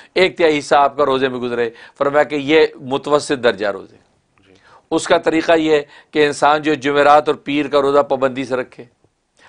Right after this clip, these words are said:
Speaker 1: अय्याम बीज के रोज़े रखे, इस तरह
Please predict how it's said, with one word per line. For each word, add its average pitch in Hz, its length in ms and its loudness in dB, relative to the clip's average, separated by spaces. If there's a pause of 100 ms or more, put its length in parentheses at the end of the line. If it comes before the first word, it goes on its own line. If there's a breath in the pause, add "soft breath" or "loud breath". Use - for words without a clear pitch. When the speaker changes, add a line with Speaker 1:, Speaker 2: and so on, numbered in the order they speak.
(140 soft breath)
Speaker 1:
अय्याम 147 420 0
बीज 139 280 -6
के 151 100 -2
रोज़े 135 240 2
रखे, 127 340 -6 (500)
इस 147 160 -8
तरह 147 280 2